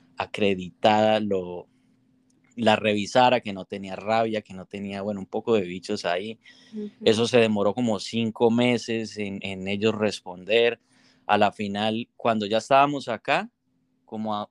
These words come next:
Speaker 1: para esta época, para este mes, en julio, la C D C respondió que listo, su perrito puede ir, entonces luego compre los pasajes para que Juan, nuestro hijo, lo trajera, que comprarle el, el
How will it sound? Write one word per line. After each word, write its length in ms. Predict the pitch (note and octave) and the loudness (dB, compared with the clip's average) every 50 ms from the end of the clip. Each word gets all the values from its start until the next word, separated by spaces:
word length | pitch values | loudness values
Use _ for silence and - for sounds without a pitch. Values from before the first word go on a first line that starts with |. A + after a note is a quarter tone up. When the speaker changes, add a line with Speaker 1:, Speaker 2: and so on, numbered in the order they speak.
| _ | _
Speaker 1:
para 280 | - G#2 G2+ G2+ G2+ A2 | -6 -4 -4 -2 -2 -4
esta 300 | D3 - - G#3+ G#3 G#3 | -4 -4 -4 -2 0 0
época, 460 | F3 G#2+ A2+ G#2 - - F2 E2 - _ _ _ | -2 -2 -6 -10 -10 -12 -14 -14 -16 _ _ _
para 180 | - G2 G2 F#2+ | -12 -10 -8 -8
este 240 | F#2+ - - C3+ C3 | -8 -10 -8 -8 -6
mes, 260 | C3 C3+ C3 A#2 - | -6 -6 -6 -6 -8
en 120 | G#2+ G2 | -10 -10
julio, 400 | F#2+ A#2+ C3 B2+ A2 F#2+ F2+ F2 _ _ _ _ _ _ _ _ _ - | -6 -4 -4 -2 -2 -4 -6 -8 _ _ _ _ _ _ _ _ _ -6
la 180 | - G#2 G2+ F#2 | -2 -2 -2 0
C 140 | - B2+ | 2 2
D 160 | B2 B2 B2 A#2 | 2 4 2 2
C 160 | - B2+ B2 | 0 -2 -2
respondió 580 | A2+ A#2+ A#2 - - A2 G2+ G2+ G#2+ A2+ A2+ | 0 -2 -2 -4 -4 -6 -4 -2 0 -2 -2
que 120 | - A#2+ A2+ | 0 -2 -4
listo, 340 | A#2+ C3+ C3+ - - G#2+ G2 | -2 -4 -6 -8 -10 -14 -14
su 140 | - G#2 | -12 -6
perrito 360 | - G#2 F#2+ G2+ G2+ - A#2+ G#2+ | -4 -4 -2 -2 -4 -4 -4 0
puede 300 | - B2 A#2+ A#2+ A#2+ B2 | 4 6 8 8 8 8
ir, 240 | C#3+ D#3 D#3+ D#3 D#3 _ _ _ _ _ _ _ - | 8 6 6 4 0 _ _ _ _ _ _ _ -6
entonces 440 | A2 G#2+ F#2 A2+ A2+ G#2 - A#2 A2+ | -4 -2 0 0 -2 -2 -2 -2 -2
luego 580 | A2 A2 G#2+ G#2+ G#2 A2 A2+ A2+ A2+ A2 - _ _ _ _ _ _ _ _ - | 0 0 0 0 0 0 0 0 0 -2 -4 _ _ _ _ _ _ _ _ 0
compre 440 | - C3 C3+ B2+ - - A#2 A#2+ | 2 2 4 2 0 0 0 0
los 200 | A#2 A#2 G#2+ - | 0 -2 -4 -6
pasajes 480 | - A2+ G#2+ G2+ A2+ A2 A2 A2+ A2+ - | -4 -4 -4 -2 -2 -2 -2 -2 -4 -4
para 240 | - A2+ G#2 G2+ G2 | -2 -2 -2 -4 -4
que 220 | - - F#2+ F2+ | -8 -12 -12 -12
Juan, 440 | F2+ - A2 A2 A#2 A#2+ A#2+ A#2 A2+ | -8 -4 0 2 2 2 2 0 0
nuestro 420 | G#2+ G2+ F#2+ - - G2 G2 G2 | -4 -6 -6 -8 -8 -6 -4 -4
hijo, 240 | G2+ G2+ G2 G#2+ A2 | -4 -6 -6 -6 -6
lo 100 | G#2 G2 | -8 -8
trajera, 880 | - - F2 F2 F2 - A2 A#2+ A#2+ A#2+ A#2+ A#2+ A#2 A#2 A#2 A#2 A#2 - _ _ _ _ _ _ _ | -8 -10 -10 -12 -12 -6 0 2 4 4 4 4 4 4 4 4 2 0 _ _ _ _ _ _ _
que 220 | - A2 A2 G#2+ F#2+ | -4 -2 0 0 -2
comprarle 1120 | - - G2+ F#2+ - - G#2 G2+ G2+ G2+ G2 G2 G#2 G2+ G2+ G2+ G2+ G2+ G2+ G2+ G2+ G2 | -2 -6 -8 -6 -4 0 2 2 2 2 0 -2 -6 -6 -6 -6 -6 -6 -6 -6 -6 -8
el, 540 | - G2+ G2 F#2 F2+ F2+ F2 F2 F2 E2+ - - | -8 -8 -8 -10 -10 -10 -12 -14 -14 -16 -12 -8
el 600 | G2 F#2 F2+ F2 F2 F2 E2+ E2+ E2 D#2+ D#2 | -6 -6 -4 -6 -6 -10 -14 -16 -18 -20 -20